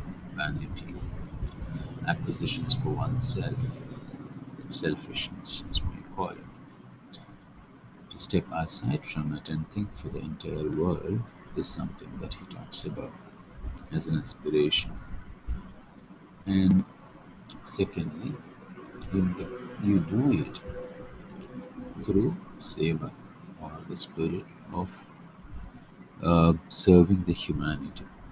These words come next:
You do it because humanity deserves to be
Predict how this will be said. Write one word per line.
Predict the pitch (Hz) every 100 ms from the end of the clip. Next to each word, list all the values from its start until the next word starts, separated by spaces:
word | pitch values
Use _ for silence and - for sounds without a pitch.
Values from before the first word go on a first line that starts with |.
| - - - - - - - - - - - - -
You | 90
do | 90 95 110
it | 123 -
because | 87 - 90 85 80 - - - - - - - - - - -
humanity | - 92 87 87 90 - 87
deserves | 78 78 - 80 82 78 - - - - - - - - - - - - -
to | 82
be | 82 80